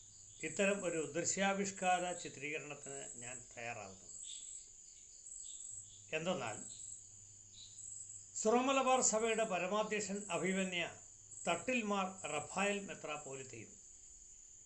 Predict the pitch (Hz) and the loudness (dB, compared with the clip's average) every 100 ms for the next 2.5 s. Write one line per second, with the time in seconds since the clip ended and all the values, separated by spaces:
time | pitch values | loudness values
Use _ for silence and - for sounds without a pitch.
0 | - - - - - - - - - 165 | -16 -12 -10 -10 -12 -18 -20 -6 0 4
1 | 185 247 240 233 226 220 185 170 196 190 | 8 8 10 8 6 4 4 6 4 4
2 | 196 196 170 151 | 4 4 4 4